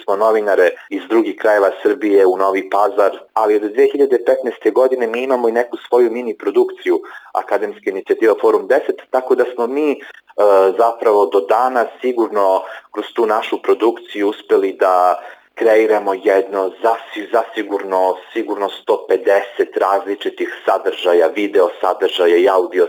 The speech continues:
sadržaja, pre svega o različitim temama koje su nekako važne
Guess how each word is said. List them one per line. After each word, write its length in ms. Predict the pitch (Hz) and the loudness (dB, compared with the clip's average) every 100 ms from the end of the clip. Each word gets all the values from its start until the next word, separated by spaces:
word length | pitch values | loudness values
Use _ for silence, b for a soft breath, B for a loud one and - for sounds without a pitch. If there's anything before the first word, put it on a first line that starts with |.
| - | 0
sadržaja, 480 | 87 90 85 85 82 - | 0 0 0 2 0 2
pre 120 | 90 - | 0 0
svega 300 | 95 92 92 90 | 0 0 2 0
o 80 | 95 | 2
različitim 720 | 98 98 92 90 - 90 85 | 2 0 -2 -8 -10 -10 -4
temama 420 | 95 90 90 87 82 | 0 0 0 -2 -2
koje 160 | - 85 - | -2 -2 -4
su 140 | 90 85 | -10 -8
nekako 340 | 90 - - 87 | -8 -10 -6 -2
važne 460 | 92 98 98 92 | 0 -2 -4 -8